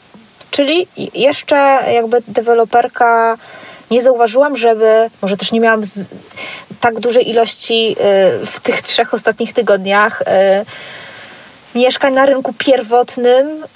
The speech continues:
y, tak zwanych dziur w ziemi, albo tam, gdzie jest zaawansowanie na poziomie pięćdziesięciu procent. E, większość to teraz na tą chwilę to jest budowa domu, zakup domu.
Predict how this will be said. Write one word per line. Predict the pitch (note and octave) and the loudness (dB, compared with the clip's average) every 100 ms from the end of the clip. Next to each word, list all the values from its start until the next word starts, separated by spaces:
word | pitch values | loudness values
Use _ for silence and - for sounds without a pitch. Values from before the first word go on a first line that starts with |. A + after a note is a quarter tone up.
| G#3+ A3 | -2 0
y, | |
tak | A3 A3 | 0 -2
zwanych | A#3 A#3+ A#3 G#3 | 0 2 0 0
dziur | A#3+ B3+ | -2 -2
w | A#3+ | 0
ziemi, | C4+ D#4+ C4 G#3+ | 2 2 2 2
albo | G3 G3 G3+ G#3 | 2 2 0 2
tam, | G#3 G3+ | 0 -2
gdzie | G#3 G#3 | 0 0
jest | G3+ - | 0 0
zaawansowanie | G#3+ G3+ G3+ G3+ G#3 G3+ | 0 0 0 0 0 -2
na | G3+ | -2
poziomie | G3 G#3 G3 | -4 -4 -4
pięćdziesięciu | G#3+ G#3+ A#3 C#4 | -4 -4 -4 -4
procent. | C4+ C#4 B3 G#3 F#3+ F#3 - _ _ - - - - - - F#3 | 0 0 0 -2 -4 -6 -14 _ _ -20 -20 -20 -20 -20 -8 0
E, | F3+ F3+ F#3 | 2 2 0
większość | F#3 G#3 G3+ - G#3 | 0 0 0 -2 -2
to | G#3+ | -2
teraz | - G3 - | 0 0 0
na | G3+ | -2
tą | G#3+ | -4
chwilę | - A#3 G#3 - | -4 -2 -2 -2
to | G#3+ | 0
jest | G3+ G3 F#3+ G3+ | 2 2 0 -4
budowa | A3 G#3 G3+ | -2 0 0
domu, | D4+ C#4+ F3+ F3+ - _ _ _ _ _ | 0 0 0 -2 -4 _ _ _ _ _
zakup | F#3+ B3+ A3+ G3+ | -2 0 -2 -2
domu. | F#3 F3 E3+ | -2 0 -4